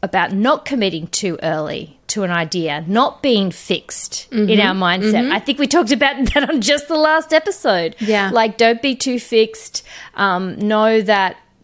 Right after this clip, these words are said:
Speaker 1: things can change all the time, and yet we're also human beings with a limited time span, and we live in a physical space, and there's kind of limits to what we can do.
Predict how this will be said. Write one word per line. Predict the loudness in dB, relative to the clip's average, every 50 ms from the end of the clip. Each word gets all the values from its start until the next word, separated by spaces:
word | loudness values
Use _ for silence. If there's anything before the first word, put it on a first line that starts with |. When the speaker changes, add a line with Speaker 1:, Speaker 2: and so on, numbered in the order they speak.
| _ _ _ _ _ _ _ _ -12
Speaker 1:
things | -2 0 0 2 2 -2 -2
can | -4 -4 -2
change | -2 -2 0 0 2 2 2 2 2
all | 0 0 0
the | -2
time, | -2 -4 -6 -4 -2 -2 0 2 2 2 0 0 -2 -4 -6 -10 -14 -20 -20 -20 -20 -20 -20 _ _ _ _ _ _ _ _
and | 0 0 2 2 2 2
yet | 2 2 2 2 -2 -8 -16 _ _ _ _ _ -4
we're | 0 2
also | 2 2 2 0 0
human | 0 0 0 0 0 2
beings | 4 4 4 4 2 -2 -2
with | -2 -2
a |
limited | 0 2 2 2 0 0 -2 -2 -4 -4
time | -4 -2 0 0 0 0
span, | -2 -6 0 2 2 2 2 0 -2
and | -4 -4 -4
we | -4 -2
live | -2 -2 0 0
in | -2 -4
a | -4
physical | -2 0 0 0 0 -2 -4 -4 -6 -6
space, | -6 -6 -2 0 2 2 2 0 -2 -4
and | -6 -6
there's | -6 -6 -8
kind | -6 -6 -4 -4 -4
of | -4 -2
limits | -2 -2 -2 -2 -4 -6 -6
to | -4 -4 -2
what | -2 -4 -4 -4
we | -6 -8
can | -6 -6 -6 -4 0
do. | 2 4 4 4 4 2 -2 -4 -6